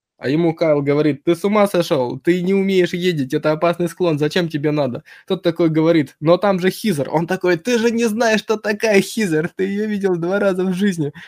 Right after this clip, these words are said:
Тот такой, «Ну это молодежный центр». Тот такой, «Какой молодежный центр? Причем тут ты вообще?» История в том, что ты, вот, типа, э, некоторые люди считают, что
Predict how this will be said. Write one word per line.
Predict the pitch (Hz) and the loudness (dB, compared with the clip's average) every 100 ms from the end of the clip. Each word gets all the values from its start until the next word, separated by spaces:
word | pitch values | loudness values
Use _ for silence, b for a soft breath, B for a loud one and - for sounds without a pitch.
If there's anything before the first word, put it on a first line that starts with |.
| B | B
Тот | 165 | -4
такой, | 160 160 151 | -4 -2 -2
«Ну | 175 | -2
это | 175 | -2
молодежный | 175 180 185 190 170 170 | -2 0 0 0 0 -2
центр». | - 170 165 | -4 -6 -4
Тот | 160 | -8
такой, | 160 175 165 | -4 0 0
«Какой | 226 214 233 220 | -2 0 2 4
молодежный | 220 220 214 220 214 220 | 4 2 2 2 2 0
центр? | - 214 190 | 2 0 0
Причем | 185 196 202 208 202 | 0 0 2 2 2
тут | 196 _ | -4 _
ты | 214 | -4
вообще?» | 170 143 - - - _ _ - | -2 -4 -6 -10 -10 _ _ -4
История | 147 - 196 185 123 | -4 -2 0 2 0
в | - | 0
том, | 175 233 b b _ | -2 -2 b b _
что | - 139 | -10 -10
ты, | 135 240 202 | -6 -4 -4
вот, | 139 135 | -4 -4
типа, | - 147 117 | -6 -6 -4
э, | 117 - - - | -4 -8 -8 -8
некоторые | 139 165 160 139 123 | -6 -6 -6 -8 -6
люди | 117 - | -8 -12
считают, | - 185 165 | -10 -4 -4
что | - - | -6 -18